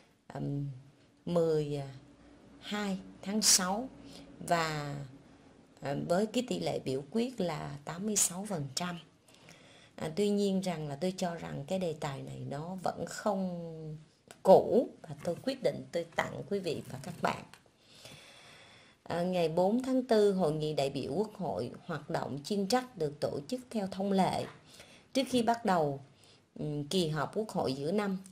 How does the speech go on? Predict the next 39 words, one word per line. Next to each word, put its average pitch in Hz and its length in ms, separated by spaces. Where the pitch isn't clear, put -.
luật 165 240
an 196 220
ninh 196 160
mạng 151 280
là 160 120
một 143 300
trong 190 200
những 165 240
nội 131 260
dung 185 240
được 147 180
đưa 190 240
ra 175 320
thảo 170 200
luận 107 400
tại - 160
hội 143 220
nghị 135 240
này. 156 260
Dự 151 320
luật 170 220
đã 135 180
được 175 260
trình 156 200
Quốc 190 180
hội - 300
xem 185 260
xét, 226 300
thảo - 220
luận 147 380
từ 165 280
kỳ 156 140
họp 143 340
cuối 185 240
năm 202 320
hai 170 200
không 165 320
mười 147 100
bảy. - 180